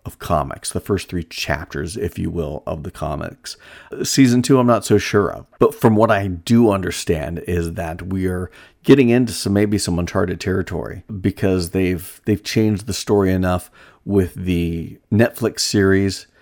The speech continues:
that things couldn't happen necessarily how it happened in the graphic novel at this point. So we may see, uh, we may see some elements of the, the graphic novel in season three. I don't expect to not see that. Uh, you know, they've been,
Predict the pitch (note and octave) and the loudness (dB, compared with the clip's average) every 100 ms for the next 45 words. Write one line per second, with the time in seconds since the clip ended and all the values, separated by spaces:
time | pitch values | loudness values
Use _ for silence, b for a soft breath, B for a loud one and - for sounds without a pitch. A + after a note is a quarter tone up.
0 | b b - F2 F2+ E2+ F2 - - - | b b -10 -2 0 0 -2 -6 -12 -14
1 | _ _ A#2 A#2 G2+ - - - A#2 G#2 | _ _ 4 4 2 -6 -12 0 0 0
2 | - - D#2 - C#2+ E2+ F2+ - - F2 | -6 -6 -6 -6 -6 -6 -6 -8 -6 -4
3 | E2 D#2+ E2+ D2+ E2 D#2 C2+ E2+ D#2+ E2+ | -2 -4 -6 -6 -4 -8 -8 -10 -10 -8
4 | D2+ D#2 - D#2+ D2 E2 E2 - - F2+ | -8 -10 -12 -8 -8 -10 -10 -12 -6 -6
5 | - D2+ C#2+ - _ _ A2 A2 A2+ A2+ | -6 -8 -10 -12 _ _ 2 4 4 4
6 | A#2 - A#2 A2+ G#2 - F#2+ F2 F2+ C#3 | 2 0 2 4 2 0 -6 -6 -4 0
7 | D3+ E3+ D#3 F#3+ D3 C3+ - A2 A#2 B2 | 2 2 -2 -4 -2 -2 -2 -2 0 0
8 | B2+ - - b b b b - A2+ A2 | -2 -10 -14 b b b b 0 2 4
9 | G#2+ G2+ A2 G#2+ G#2 G2 - - G2+ G2+ | 0 -4 0 2 2 0 -4 -12 -6 0
10 | G2+ G2 B2 - G2+ F#2+ G#2 F#2+ G2 A2 | 0 0 -6 0 2 4 2 0 -2 -4
11 | G2+ F#2+ F2+ G#2 A2 F2+ E2+ G2 F2+ - | -2 -2 -2 -2 0 0 0 -2 -2 -10
12 | - F2+ - - E2+ E2 E2 D#2 - - | -4 -4 -4 -6 -4 -2 -4 -6 -8 -14
13 | E2 D#2+ D#2 D#2 - - D#2+ D#2 E2+ F#2+ | -10 -6 -6 -8 -14 -12 -10 -8 -8 -6
14 | E2+ E2+ E2+ F2+ F2+ | -4 -4 -4 -4 -4